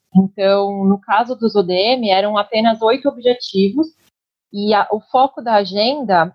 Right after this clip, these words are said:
era ajudar os países em desenvolvimento.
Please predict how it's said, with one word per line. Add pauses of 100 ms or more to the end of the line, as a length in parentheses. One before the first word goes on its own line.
era
ajudar
os
países
em
desenvolvimento.